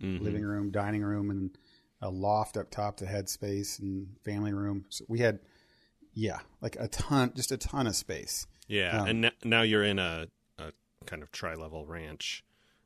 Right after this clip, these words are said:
Speaker 1: that's
Speaker 2: Yeah.
Speaker 1: a big chunk of which is garage, so.
Speaker 2: Yeah, it's, I mean, it's not, it's, it's not small,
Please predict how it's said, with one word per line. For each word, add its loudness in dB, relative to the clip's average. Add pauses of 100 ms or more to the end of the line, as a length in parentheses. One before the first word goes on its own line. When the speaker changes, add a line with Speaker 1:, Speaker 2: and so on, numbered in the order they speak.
(140)
Speaker 1:
that's -6
Speaker 2:
Yeah. -2 (340)
Speaker 1:
a -2
big 4 (280)
chunk 2
of -6
which -2
is -6
garage, -8
so. -12 (720)
Speaker 2:
Yeah, 12
it's, 8
I 4
mean, 8
it's 0
not, 6 (360)
it's, 0
it's 0
not 4
small, 6